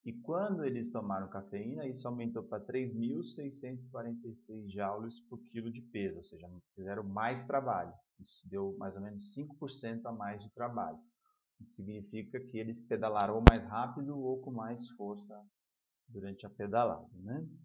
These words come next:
Então, também mostrando que a cafeína pode ser benéfica se o exercício for feito em domínio pesado. E por último, eu peguei esse outro artigo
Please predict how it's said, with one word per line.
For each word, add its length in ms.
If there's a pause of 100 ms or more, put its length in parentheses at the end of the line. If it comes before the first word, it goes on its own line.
(800)
Então, 200
também 240
mostrando 640
que 180
a 60
cafeína 440
pode 240
ser 80
benéfica 640
se 160
o 20
exercício 640
for 200
feito 260
em 40
domínio 480
pesado. 400 (1400)
E 60
por 280
último, 340
eu 100
peguei 340
esse 260
outro 240
artigo 520